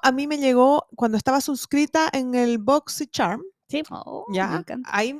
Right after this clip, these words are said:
Speaker 1: ahí me llegó, sí. Después me desuscribí porque ya no, mo-, no podía traer doce cajas al año. Y lo encontré acá, el lugar más barato, Socobox.
Speaker 3: Sí.
Speaker 2: Sí.
Speaker 1: Lo compré a siete mil novecientos noventa.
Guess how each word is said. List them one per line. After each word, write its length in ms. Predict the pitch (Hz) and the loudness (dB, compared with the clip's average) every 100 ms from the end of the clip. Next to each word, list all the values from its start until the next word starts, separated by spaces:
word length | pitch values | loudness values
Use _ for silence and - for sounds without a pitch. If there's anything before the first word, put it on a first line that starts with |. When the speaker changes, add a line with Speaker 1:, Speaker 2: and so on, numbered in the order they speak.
| - | -6
Speaker 1:
ahí 200 | 254 311 | -4 -4
me 100 | 311 | -8
llegó, 220 | 262 196 | -8 -10
sí. 280 | - 190 247 | -12 -12 -8
Después 260 | 196 202 220 | -8 -6 -6
me 120 | 208 | -2
desuscribí 600 | 196 - 202 196 185 226 | -2 -2 -4 -2 -2 -4
porque 340 | 220 202 180 | -6 -8 -8
ya 200 | 175 190 | -6 -4
no, 260 | 190 190 185 | -4 -4 -4
mo-, 200 | 185 190 | -2 -2
no 120 | 190 | -2
podía 280 | 196 190 190 | 0 2 0
traer 260 | 185 180 185 | 0 -2 0
doce 220 | 190 190 | -2 -2
cajas 300 | 196 180 185 | -4 -2 -2
al 100 | 185 | -2
año. 280 | 180 165 247 - - - - _ _ _ | -2 -6 -10 -12 -20 -20 -20 _ _ _
Y 140 | 339 | -10
lo 100 | 359 | -8
encontré 440 | 370 349 330 339 339 | -8 -8 -6 -4 -2
acá, 480 | 330 285 269 285 _ | -2 -2 -2 -2 _
el 220 | 247 226 | -2 0
lugar 280 | 220 220 269 | 2 4 2
más 140 | 294 | 2
barato, 500 | 320 311 311 - 339 - | 2 4 4 4 2 0
Socobox. 640 | - - - 170 - - | -2 0 0 -2 -2 -10
Speaker 3:
Sí. 300 | - - - | -16 -10 -4
Speaker 2:
Sí. 140 | 196 - - - _ | -4 -4 -10 -20 _
Speaker 1:
Lo 120 | 208 | -4
compré 300 | 208 208 247 | -4 -2 -2
a 100 | 254 | -2
siete 260 | 240 233 220 | -4 -6 -6
mil 180 | 240 262 | -6 -6
novecientos 320 | 269 269 262 | -6 -4 -4
noventa. 480 | 202 160 151 - | -6 -8 -14 -20